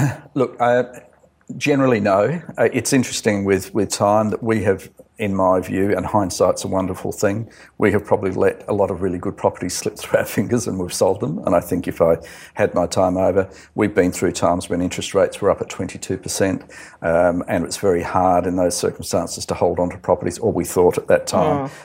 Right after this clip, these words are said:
Speaker 1: But it, with the value of hindsight, there was properties we probably should have held. So if I had something, I would have probably re-,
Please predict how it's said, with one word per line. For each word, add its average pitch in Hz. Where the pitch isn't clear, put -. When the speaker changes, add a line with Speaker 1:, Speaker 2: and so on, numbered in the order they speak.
Speaker 1:
But 87
it, -
with 101
the 92
value 90
of 82
hindsight, 90
there 104
was 85
properties 85
we -
probably -
should -
have 90
held. 87
So 82
if 104
I 80
had 110
something, 104
I 90
would 87
have -
probably 98
re-, 90